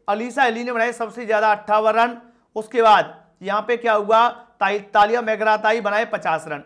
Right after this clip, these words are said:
और बल्लेबाज यहाँ पे नहीं चले कोई भी। ठीक है, यहाँ पर आप देखोगे तो मुंबई की ओर से साइका इसाक ने सबसे ज्यादा तीन विकेट चटकाए। तो यार आज साइका इसाक इंपॉर्टेंट रहेगी। ठीक है,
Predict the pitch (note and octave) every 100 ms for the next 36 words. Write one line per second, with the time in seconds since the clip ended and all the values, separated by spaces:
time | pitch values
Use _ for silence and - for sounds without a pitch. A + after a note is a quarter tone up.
0 | - A#3+ A#3+ A3 A3 G#3+ A3+ A3+ F#3 F#3+
1 | A3+ G#3+ - E3+ G3 G3 A3 A3+ A3 A3
2 | B3+ - _ _ - A#3 A3+ - - _
3 | - F3+ A3 B3+ C4+ G#3 G#3+ G3+ F#3+ A3+
4 | - - _ - A3 G#3 A3 B3+ B3+ B3
5 | A#3 A#3 A#3 A#3 - - _ _ - G#3+
6 | A3 B3+ A3 A3 A3 A#3+ A#3 G#3+ G3+ G#3+
7 | G#3+ G#3 - C4 A#3+ A#3+ B3+ A#3+ A#3+ A#3
8 | B3 B3 _ _ G#3+ A#3 - G#3 A#3+ A3
9 | - G#3 G#3+ A#3+ A3 A3 A#3+ A3 G3+ G#3+
10 | A#3 A3+ A3+ G#3 C4 G#4 _ _ _ _
11 | _ - A#3 B3 E3 -